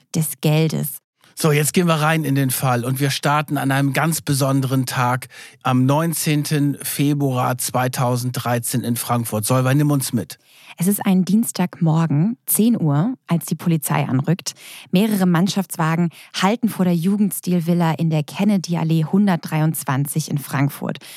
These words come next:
Speaker 1: Von hier aus führen Jonas Köller und Stefan Schäfer ihr Firmenimperium, zumindest bis zu diesem Tag. Parallel schlagen die Ermittler in sieben Bundesländern deutschlandweit zu.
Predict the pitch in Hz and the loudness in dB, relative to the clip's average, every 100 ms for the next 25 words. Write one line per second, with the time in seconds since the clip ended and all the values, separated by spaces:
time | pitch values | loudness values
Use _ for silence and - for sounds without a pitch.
0 | - - - 190 214 220 190 202 - 190 | -20 -20 -2 2 4 2 0 -4 -4 0
1 | 175 170 160 170 196 220 - 180 180 175 | 0 0 -2 0 0 -2 -2 0 2 0
2 | 165 156 170 175 185 165 165 160 160 156 | -2 -2 -2 0 0 0 -2 0 0 0
3 | 156 - 208 240 139 120 127 156 143 151 | -2 0 2 2 0 -2 -4 -4 -2 0
4 | 165 208 - - _ _ - 208 190 160 | 0 0 -6 -20 _ _ 0 2 2 2
5 | 190 - - 180 - 180 170 175 170 - | 0 -4 -4 -4 -2 0 2 0 -2 -2
6 | 135 - - - - - - 185 180 185 | -2 -4 -10 -20 -20 -20 -4 0 2 2
7 | 247 208 226 294 - - 175 180 175 180 | 2 2 0 -2 -6 0 2 2 0 0
8 | 196 - 160 165 170 151 202 226 190 175 | 0 0 -2 0 -2 -2 0 0 2 0
9 | 151 - 151 147 151 156 170 - 156 151 | 0 -2 0 0 0 0 0 0 0 0
10 | 135 - 147 | -2 -2 -2